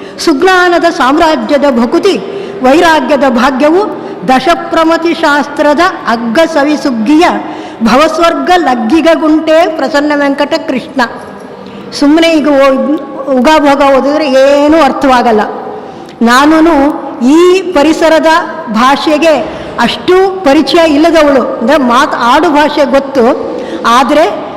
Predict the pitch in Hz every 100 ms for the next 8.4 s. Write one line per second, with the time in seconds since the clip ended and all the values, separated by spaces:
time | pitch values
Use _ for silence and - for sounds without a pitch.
0 | - - 330 381 339 339 320 330 320 311
1 | 302 339 311 302 302 330 349 294 277 320
2 | 330 330 311 320 311 320 233 269 269 262
3 | 277 220 170 - - - - 208 277 311
4 | 330 320 311 370 277 330 - - - -
5 | - 247 311 311 285 262 311 370 381 311
6 | 277 - 320 320 311 320 339 320 311 285
7 | 311 302 269 349 302 277 339 277 254 277
8 | 302 302 226 214